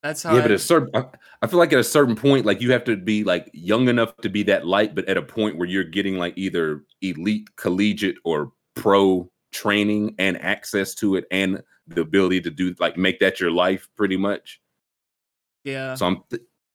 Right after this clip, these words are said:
Speaker 1: I feel like
Speaker 2: I
Speaker 1: the
Speaker 2: see.
Speaker 1: prime's, like, right in college, like, eighteen, twenty-six.
Speaker 2: Oh, I think, let's see. We observed, this is from the Human Kinetics Journal.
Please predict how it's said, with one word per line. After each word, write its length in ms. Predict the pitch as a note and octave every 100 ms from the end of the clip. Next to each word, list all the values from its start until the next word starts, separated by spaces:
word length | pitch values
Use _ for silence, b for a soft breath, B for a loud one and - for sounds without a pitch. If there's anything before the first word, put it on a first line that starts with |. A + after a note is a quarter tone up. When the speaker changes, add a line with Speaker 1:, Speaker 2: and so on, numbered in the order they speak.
| -
Speaker 1:
I 60 | D3
feel 180 | F#3+
like 100 | G3
Speaker 2:
I 60 | G#3
Speaker 1:
the 20 |
Speaker 2:
see. 100 | F3
Speaker 1:
prime's, 360 | E3 D#3+ D#3+ E3+
like, 180 | D#3+ - _ _ _ C3+ C#3+
right 280 | C#3+ D3 C3
in 200 | D3 D3
college, 560 | D#3+ C#3+ D3+ C#3+ C#3
like, 160 | C3+ C3+
eighteen, 600 | D3+ D3 - - C#3+ D3 C#3
twenty-six. 580 | - C#3 C#3 - C3+ A2+
Speaker 2:
Oh, 480 | D3 C#4 A#3+ - -
I 80 | F#2+
think, 300 | - E3+ - _
let's 180 | - -
see. 320 | B2+ E2+ F2 _ _ _ _ _ -
We 180 | B2+
observed, 800 | G3 D3+ D3+ C#3+ C#3 C3+ B2+ - - _ -
this 160 | A2
is 80 | A#2
from 400 | - A#2 A2 B2 -
the 100 | F#2+
Human 280 | B2+ D#3
Kinetics 640 | C3 C3 A#2 F3+ C#3 - - -
Journal. 560 | D2 F2+ D#2+ C#2+ F2